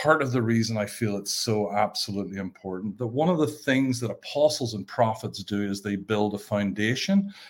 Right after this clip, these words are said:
And one of the things that foundations do is they give you limits. Now, that, that can be hard to, to stomach if you're gonna say, "Hey, you're, don't put limits on me, you know, don't you dare, I'm limitless."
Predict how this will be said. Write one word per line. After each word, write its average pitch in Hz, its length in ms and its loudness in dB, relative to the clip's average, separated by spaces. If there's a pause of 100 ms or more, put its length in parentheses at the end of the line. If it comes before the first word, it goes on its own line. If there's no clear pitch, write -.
And 113 200 4
one 135 120 4
of 160 100 2
the 123 100 4
things 117 300 2
that 104 120 -4
foundations 104 840 2
do 101 320 0
is 98 160 -6
they 104 200 -2
give 110 400 0
you 117 160 4
limits. 120 800 2 (1500)
Now, 151 360 4 (500)
that, 170 220 2
that 160 240 2
can 143 140 -2
be 123 140 2
hard 107 640 2
to, 101 320 -2 (320)
to - 120 -10
stomach 151 540 4
if - 140 -6
you're 113 80 -2
gonna 107 160 -2
say, 104 180 -2
"Hey, 117 220 -2
you're, 110 260 -4 (160)
don't 156 240 0
put 110 220 0
limits 123 460 -2
on 110 140 -4
me, 170 280 4
you 143 340 -2
know, 131 320 -4 (300)
don't 233 200 -4
you 160 100 -4
dare, 147 540 6
I'm 143 380 0
limitless." 131 640 0